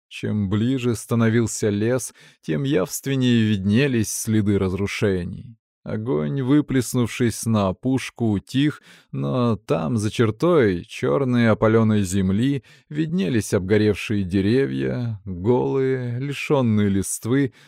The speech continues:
они копьями упирались в небосвод. А ведь и огонь не ушел. Он где-то там, скрывается в толстом слое углей.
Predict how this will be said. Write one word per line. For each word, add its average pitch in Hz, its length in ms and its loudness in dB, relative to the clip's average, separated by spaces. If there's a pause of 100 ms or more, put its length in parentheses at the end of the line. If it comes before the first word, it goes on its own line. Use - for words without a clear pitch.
(120)
они 139 300 -2
копьями 113 580 0
упирались 95 640 0
в 95 60 -6
небосвод. 98 760 -2 (520)
А 131 120 -4
ведь 135 480 -6
и 127 80 0
огонь 127 640 2
не 95 100 2
ушел. 98 720 -2 (280)
Он 123 460 -2
где-то 113 440 2
там, 101 580 0
скрывается 113 960 0
в - 80 -12
толстом 107 640 0
слое 101 460 2
углей. 98 760 0